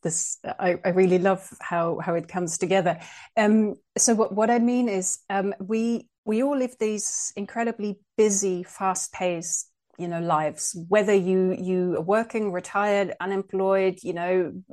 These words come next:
stay-at-home parent, lives are busy, right? And there, there's a lot that happens simultaneously, and you go from one to the next, to the next, to the next. Um, and the, the brain, and particularly the mind, um, is constantly, constantly working,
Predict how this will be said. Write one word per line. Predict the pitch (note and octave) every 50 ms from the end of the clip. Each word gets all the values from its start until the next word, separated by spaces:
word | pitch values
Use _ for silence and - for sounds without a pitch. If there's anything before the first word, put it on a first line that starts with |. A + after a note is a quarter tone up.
| - -
stay-at-home | - - - G3 G3 G3 F#3 F#3 F#3+ F#3 F#3 F3+ F3
parent, | - - F#3+ F#3+ F#3+ F3+ F3+ F3+ E3 E3 - - _ _ _ _ _ _ _ _
lives | G3+ F#3 F#3 G3 F#3+ F#3+ G3 F#3+ F#3 F#3+ F#3 - - - _
are | - F3+ E3 -
busy, | - G#3+ G3+ F3 - - - E3+ - - _ _ -
right? | F3 F3+ F#3 F#3 - -
And | F3+ F3 F3+
there, | F3+ F#3 F#3
there's | F3+ F#3+ F3+ F3+ F#3 F3+
a | F#3+ F#3
lot | F#3 G3 G#3+ G#3+ G3+ - - _
that | - F#3+ F#3 F3+ -
happens | - - F#3+ - - F#3+ F3+ F3+ F3+ E3 -
simultaneously, | - F#3 F3 F3 F3 - - - G3+ G3 F#3+ F#3+ F#3 F#3 - F#3+ F3 F3
and | F3
you | F3+ E3
go | F3+ E3+
from | E3+ - - F3+ F3+
one | F#3 F#3 F3+ F#3
to | F3+ -
the | -
next, | F3 F3 F3 E3+ - -
to | - G3+
the | E3+
next, | E3+ E3+ D#3+ E3+ -
to | - E3+
the | E3+ F3+
next. | F3+ - - - - - - - - - - - - _
Um, | - G3 F#3+ F#3+ G3 G3 F#3+ F#3+ - -
and | G3+ G3 G3 F#3+
the, | G#3 G3+ G3 - _
the | - A3+ - _ _
brain, | - G#3 A3 A#3 B3+ B3+ B3+ B3 A#3 A3+
and | A3 - F#3 F3 -
particularly | - - G3+ - G#3 F#3+ G3+
the | F#3+ F#3+
mind, | F#3+ F#3+ G3+ G#3 G#3 G3+ F#3+ F#3+ - - - - - _ _ _
um, | - G3 G3+ -
is | - - -
constantly, | - - - - A3+ B3+ C4+ C4 - - B3 A#3 A3 - G#3+ G3+ G3+ G3+
constantly | G3 - - A3 G#3+ - G#3+ G3+ G3+ G#3+
working, | G3 F#3+ G3 G3 G3 F#3 F#3+ - F#3+ F#3 F3+